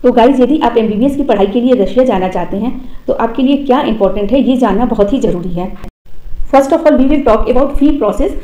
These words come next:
for M B B S in Russia। Then talk to about preferred universities। नेक्स्ट हम देखेंगे कि एडमिशन प्रोसेस क्या है एमबीबीएस in रशिया के लिए and वहाँ की लिविंग कॉस्ट क्या है।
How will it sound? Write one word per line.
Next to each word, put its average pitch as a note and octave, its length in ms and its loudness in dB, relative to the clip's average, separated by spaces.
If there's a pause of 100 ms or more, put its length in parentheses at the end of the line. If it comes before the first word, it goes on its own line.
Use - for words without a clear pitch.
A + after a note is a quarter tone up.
(180)
for C4 120 4
M A#3 120 2
B G#3 120 0
B G3 100 4
S A3 120 -2
in F#3+ 120 2
Russia। F#3+ 260 -2 (1300)
Then C#4 220 4
talk A#3 240 2
to C#4 100 6
about C4+ 280 0
preferred A#3+ 340 2
universities। G3+ 720 0 (1120)
नेक्स्ट C4 280 4
हम D4 120 6
देखेंगे B3+ 320 6
कि - 180 6
एडमिशन A3 340 2
प्रोसेस A#3+ 360 0
क्या A3+ 100 0
है B3 160 0
एमबीबीएस A3 400 0
in A#3 100 2
रशिया G#3+ 240 0
के A3 160 -4
लिए B3 160 -2 (320)
and C4+ 160 4
वहाँ B3 160 2
की D4+ 100 0
लिविंग B3+ 320 4
कॉस्ट G3+ 300 4
क्या F3+ 140 -2
है। F#3 140 -6